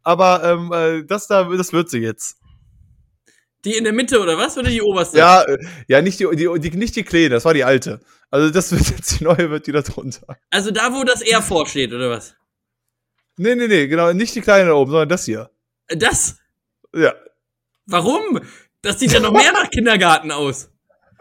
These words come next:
Speaker 1: Ja, das ist ein bisschen Kunstform, ist das jetzt geworden.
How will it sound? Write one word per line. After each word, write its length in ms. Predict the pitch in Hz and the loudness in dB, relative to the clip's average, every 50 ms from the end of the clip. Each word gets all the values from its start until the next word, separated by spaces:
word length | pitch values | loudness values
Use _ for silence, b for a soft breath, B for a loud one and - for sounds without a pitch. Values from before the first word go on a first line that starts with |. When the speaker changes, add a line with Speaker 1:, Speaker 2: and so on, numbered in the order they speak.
| B B 196 220 226 B 170 131 | B B -14 -14 -16 B -16 -8
Speaker 1:
Ja, 180 | - 151 190 208 | -4 0 0 0
das 40 | 208 185 | 0 -2
ist 40 | 202 | -4
ein 60 | 196 | -6
bisschen 200 | 190 185 190 - | -6 -6 -8 -6
Kunstform, 680 | - - 330 415 392 - - - - 147 131 127 110 117 | -4 -4 -4 -4 -4 -8 -10 -2 0 2 2 2 0 -2
ist 160 | 117 - 131 | -6 -10 -10
das 100 | 120 123 | -10 -8
jetzt 200 | 123 110 - - | -10 -10 -10 -8
geworden. 460 | 127 113 113 110 110 107 104 107 | -6 -2 -2 -2 -2 -2 -6 -12